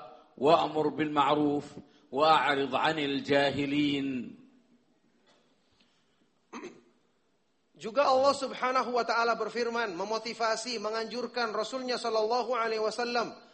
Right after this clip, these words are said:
Speaker 2: untuk bersifat lemah lembut, untuk bersifat <clears throat> lunak dalam mengajak manusia. Khudhil afwa Wa'mul-, wa'mur bil urfi wa a'rid 'anil jahilin. Berikanlah pemaafan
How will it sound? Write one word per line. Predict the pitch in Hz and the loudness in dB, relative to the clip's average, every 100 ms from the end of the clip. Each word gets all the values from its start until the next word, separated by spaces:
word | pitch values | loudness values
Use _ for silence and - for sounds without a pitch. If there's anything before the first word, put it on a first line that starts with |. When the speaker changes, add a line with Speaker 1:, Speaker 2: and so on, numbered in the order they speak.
| _ _ | _ _
Speaker 2:
untuk | 214 214 226 | -8 -6 -6
bersifat | 214 - 240 240 220 | -6 -8 -8 -4 -4
lemah | 220 226 220 | -4 -4 -2
lembut, | 240 233 269 - - - _ _ _ _ _ _ | -2 -2 -4 -6 -16 -20 _ _ _ _ _ _
untuk | 220 214 254 202 | -4 -2 -4 -4
bersifat | 214 - 240 247 240 - 226 220 196 | -4 -6 -4 2 2 0 -8 -8 -10
<clears throat> | 151 - _ - | -12 -20 _ -4
lunak | 220 285 262 - - - _ | 0 2 2 0 -10 -20 _
dalam | - 196 214 | -4 0 0
mengajak | 214 233 226 233 | -2 -4 -2 -4
manusia. | 208 214 233 240 233 240 240 - - _ _ - | -4 -4 -4 -2 0 0 -4 -14 -20 _ _ -4
Khudhil | 247 254 247 226 | -2 0 -2 0
afwa | 240 - 233 247 233 - - - - - | -2 -2 2 4 4 0 -10 -20 -20 -6
Wa'mul-, | 196 240 240 240 240 226 | 0 0 0 -2 -2 -4
wa'mur | - 233 262 247 247 214 | 0 0 0 0 -2 0
bil | 233 233 | -2 0
urfi | 254 247 220 254 277 - - | 0 -2 -6 -10 -10 -14 -10
wa | 202 233 254 240 | -4 -2 -2 0
a'rid | 233 214 | -2 -2
'anil | 220 214 202 | -4 -2 -4
jahilin. | 185 202 190 208 208 - - _ _ _ _ _ _ _ _ _ _ _ - | 0 0 0 -2 -4 -6 -16 _ _ _ _ _ _ _ _ _ _ _ -4
Berikanlah | 277 277 294 277 | -4 0 2 2
pemaafan | 247 247 240 240 233 214 | 2 2 0 0 0 -2